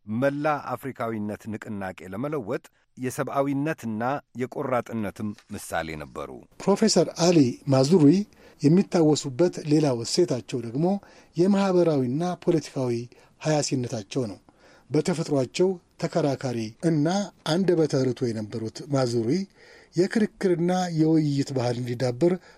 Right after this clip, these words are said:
Speaker 2: ብዙ አግዘዋል። በዕለቱ ንግግር ካደረጉት ተጋባዥ እንግዶች መካከል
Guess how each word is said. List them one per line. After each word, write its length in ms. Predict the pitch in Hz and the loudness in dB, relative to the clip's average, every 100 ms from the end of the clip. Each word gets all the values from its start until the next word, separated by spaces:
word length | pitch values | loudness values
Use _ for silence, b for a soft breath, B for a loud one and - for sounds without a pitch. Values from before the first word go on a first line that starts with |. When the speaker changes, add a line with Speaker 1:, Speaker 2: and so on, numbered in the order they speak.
| b | b
Speaker 2:
ብዙ 200 | 127 113 127 175 | -2 0 -2 -4
አግዘዋል። 520 | 156 135 123 117 104 101 _ b b b | -4 -2 0 0 -2 -8 _ b b b
በዕለቱ 300 | 131 139 143 139 | -2 0 0 0
ንግግር 360 | 131 127 117 123 | 0 0 0 -2
ካደረጉት 580 | 143 131 123 117 165 170 180 b b | 0 0 0 0 -2 -2 -12 b b
ተጋባዥ 440 | 185 180 185 170 | -2 2 2 2
እንግዶች 340 | 156 127 127 113 | 0 -2 -4 -2
መካከል 500 | 143 160 120 - 180 | -2 -2 -4 -2 0